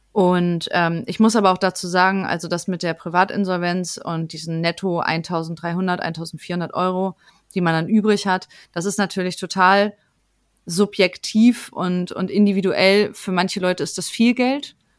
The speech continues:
für manche Leute ist das viel zu wenig Geld. Für mich hätte es wahrscheinlich gerade noch zum Leben gereicht. Also ich wäre jetzt nicht damit irgendwie gar nicht ausgekommen.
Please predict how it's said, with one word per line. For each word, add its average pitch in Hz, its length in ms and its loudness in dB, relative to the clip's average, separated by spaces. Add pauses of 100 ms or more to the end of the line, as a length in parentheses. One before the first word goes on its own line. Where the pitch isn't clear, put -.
(120)
für - 140 -6
manche 185 280 0
Leute 180 220 -2
ist - 180 -6
das 170 100 -10
viel 196 260 -4
zu 160 200 -8
wenig 220 320 2
Geld. 254 380 -4 (760)
Für - 160 -2
mich 196 300 4
hätte 202 240 2
es 180 120 -6
wahrscheinlich 185 500 0
gerade 185 260 2
noch 180 160 -2
zum 180 180 -6
Leben 175 240 -2
gereicht. 165 640 -2 (120)
Also 175 200 -6
ich 160 140 -8
wäre 170 120 2
jetzt 175 240 -2
nicht 202 200 -2
damit 175 320 -4
irgendwie 175 380 -6
gar 160 220 2
nicht 254 200 2
ausgekommen. 247 640 0